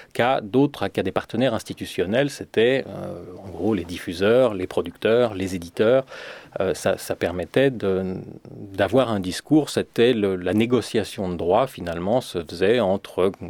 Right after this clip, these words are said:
grosses entreprises, entre guillemets, ou entre structures importantes, composées de professionnels qui avaient pas trop de mal à se comprendre et à s'entendre. Euh, maintenant, Internet apporte une chose nouvelle, c'est qu'il faudrait justement gérer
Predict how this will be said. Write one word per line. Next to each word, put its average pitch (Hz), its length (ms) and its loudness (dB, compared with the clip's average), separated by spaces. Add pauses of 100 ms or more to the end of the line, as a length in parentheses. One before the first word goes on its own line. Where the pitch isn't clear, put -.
(260)
grosses 101 400 0
entreprises, 98 560 -6
entre 87 220 -8
guillemets, 92 320 0
ou 95 100 2
entre 90 300 -2
structures - 440 0
importantes, 117 540 0 (480)
composées 117 560 4
de 95 80 0
professionnels 98 680 -2
qui - 200 -6
avaient 120 280 0 (180)
pas 104 100 0
trop - 220 0
de 104 60 0
mal 120 160 4
à 98 80 2
se - 260 -2
comprendre 120 640 -2
et 98 40 4
à 98 100 4
s'entendre. - 420 -6 (560)
Euh, 101 260 -6
maintenant, 151 580 4
Internet 107 460 0
apporte 92 240 -6
une 90 80 -16
chose - 180 -12
nouvelle, 156 280 2
c'est 110 200 -4
qu'il - 160 -12
faudrait - 380 -2
justement 117 500 -2
gérer 113 560 2